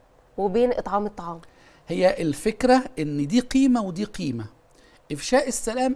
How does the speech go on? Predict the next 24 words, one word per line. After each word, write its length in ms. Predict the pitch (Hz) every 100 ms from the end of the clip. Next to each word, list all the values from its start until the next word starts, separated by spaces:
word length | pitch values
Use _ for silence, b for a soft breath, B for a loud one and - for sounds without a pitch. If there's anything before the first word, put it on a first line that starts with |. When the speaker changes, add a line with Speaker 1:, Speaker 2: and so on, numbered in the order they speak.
| 269
Speaker 2:
أول 300 | 294 247 202
القيم 440 | 175 - 226 185
التي 360 | 165 151 151 175
أخبر 400 | - - 160 151
عنها 340 | 147 180 165
رسول 260 | 139 135 156
الله 240 | 147 165
والتي 420 | 156 139 156 - -
أمر 280 | 226 208 151
بها، 220 | 127 113 - _ B B B
Speaker 1:
هم. 120 | 202
Speaker 2:
لأنه 540 | 139 143 165 156 160 160
إفشاء 360 | - 220 226
السلام 560 | 185 - 185 208 226 208
هيعمل 480 | 165 156 180 190 190
سلام 520 | - 175 220 214 208
مجتمعي، 560 | 202 - 226 180 127 113 - _ b b b b b b
وإفشاء 920 | - 151 156 160 - - 160 - 226 247
السلام 440 | - 208 226 240
هو 180 | 208 202
اللي 140 | 190
هيترتب 680 | 185 190 185 202 220 - 202
عليه 400 | 185 190 226 214
الأمن. 560 | 208 262 220 180 131